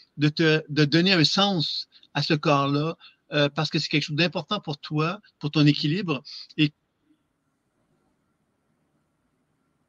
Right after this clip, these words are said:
hein, on pourrait voir ça comme ça, un peu comme le sentiment de vitalité, de joie, de vivre,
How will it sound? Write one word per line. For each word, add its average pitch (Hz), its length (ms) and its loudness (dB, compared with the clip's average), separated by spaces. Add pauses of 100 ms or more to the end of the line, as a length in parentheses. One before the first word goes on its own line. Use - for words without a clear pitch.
(1700)
hein, 147 100 0
on 147 80 4
pourrait 143 180 -2
voir 135 160 0
ça - 120 -8
comme 147 160 -4
ça, 180 140 -2
un 160 40 -2
peu 180 140 -6
comme 143 200 2
le 131 200 -2
sentiment 160 480 -2
de 139 80 0
vitalité, 151 640 0
de 135 120 0
joie, 160 480 4
de 135 140 -2
vivre, 151 680 0